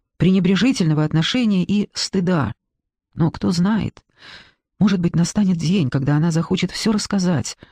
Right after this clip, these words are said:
если в этот момент он окажется рядом — то Ангела встретит внимательного слушателя, который сохранит ее рассказ так же,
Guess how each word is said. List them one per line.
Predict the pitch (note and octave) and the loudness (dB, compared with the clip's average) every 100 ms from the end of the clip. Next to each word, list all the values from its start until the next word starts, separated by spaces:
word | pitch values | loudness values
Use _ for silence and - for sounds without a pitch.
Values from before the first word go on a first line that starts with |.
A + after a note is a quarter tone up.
| _ _ | _ _
если | D3 E3+ D3+ | -2 0 0
в | |
этот | F3+ - | 0 0
момент | C#3+ C#3+ C#3+ F#3 D#3 | 0 2 2 0 0
он | D#3 | 0
окажется | C#3 E3+ D3 - | 0 -2 -4 -2
рядом — | C3+ F3+ B3 C3+ - _ _ _ _ _ _ _ - - | -2 0 0 0 -2 _ _ _ _ _ _ _ -20 -6
то | F3 | 0
Ангела | F#3+ F3+ E3 | 0 2 0
встретит | - E3 E3 D#3+ | -2 -2 -2 0
внимательного | E3 E3 D#3+ D#3 D3+ | 2 2 0 0 0
слушателя, | - G#3 - - A#2 - - - | 0 -2 -2 -4 -4 -6 -10 -12
который | - D#3+ E3+ | -6 -2 -2
сохранит | F3+ D#3+ E3 F3 | -2 -2 -2 0
ее | C#3 | -2
рассказ | B2+ - C3 - | -2 -2 -6 -4
так | F#3+ F3+ | -2 0
же, | C3+ | -2